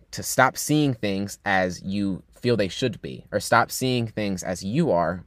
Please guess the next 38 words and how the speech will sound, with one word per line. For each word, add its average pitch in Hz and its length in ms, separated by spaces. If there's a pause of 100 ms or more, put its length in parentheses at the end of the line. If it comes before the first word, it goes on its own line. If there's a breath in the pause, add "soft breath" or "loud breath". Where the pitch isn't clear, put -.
but 107 100
rather 101 500
as 98 260
they 95 100
truly 113 340
are. 120 320 (400 soft breath)
And 87 140
in 151 180
that, 95 260 (160)
you 110 120
can 104 200
release 104 380
the 101 100
anxiety. 80 760
You 104 140
can 104 280 (320 soft breath)
slow 143 320
down 131 280
that 110 160
rumination 98 480
in 90 100
your 85 80
mind, 73 500 (120)
and 87 340
you 98 80
can 107 360 (300)
reduce 101 480
your 127 100
stress. - 540 (760)
Well, 85 100
how 87 160
do 101 80
we 113 160
interrupt 135 380
this - 140
pattern 64 420 (100)
of 87 440
just - 260